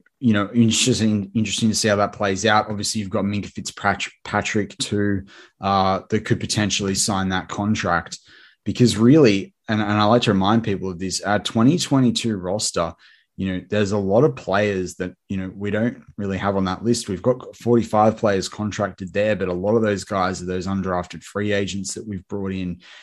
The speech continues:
You know, when it, we talk about top players, it's guys like, you know, I mean, Ben's got a voidable year, but he's not really, so he's not really there though,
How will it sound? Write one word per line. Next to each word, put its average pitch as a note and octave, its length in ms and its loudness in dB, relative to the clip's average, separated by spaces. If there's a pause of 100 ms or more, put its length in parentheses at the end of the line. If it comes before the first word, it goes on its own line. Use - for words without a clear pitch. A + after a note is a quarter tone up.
(140)
You G2+ 100 -2
know, F#2+ 180 -2
when G#2 200 -2
it, G2+ 180 -6
we G#2+ 100 -2
talk G#2 160 -4
about G2 240 0
top - 300 -2
players, G2 380 -2
it's F2+ 140 -10
guys F#2+ 400 -2
like, F2+ 260 -4 (380)
you F#2 100 -6
know, F#2 360 -6 (180)
I G#2 80 -2
mean, G2 180 0
Ben's G#2 300 0
got G2+ 120 -2
a - 20 -2
voidable F#2 480 -4
year, G#2 120 -2
but F#2 120 -6
he's F#2 160 -6
not G2 120 -6
really, F#2+ 360 -8
so F#2+ 180 -6
he's F#2 140 -4
not G2 200 -8
really F#2 360 -4
there G2 280 -2
though, F#2+ 360 -2